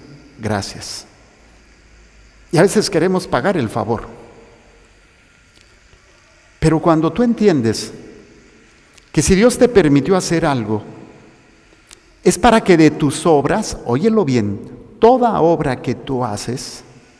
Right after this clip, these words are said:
tendría que ser generar en la otra persona una acción de gracias a Dios.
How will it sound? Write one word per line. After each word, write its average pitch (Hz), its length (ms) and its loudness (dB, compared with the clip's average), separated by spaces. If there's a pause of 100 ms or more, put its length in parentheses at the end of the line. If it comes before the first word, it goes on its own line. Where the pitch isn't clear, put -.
(560)
tendría 196 420 2
que 196 100 0
ser 190 500 2 (760)
generar 170 560 4
en 175 120 2
la 143 120 6
otra 180 300 0
persona 175 580 0 (100)
una 214 220 4
acción 208 400 0
de 190 120 4
gracias 202 640 0 (720)
a 131 160 -8
Dios. - 720 -8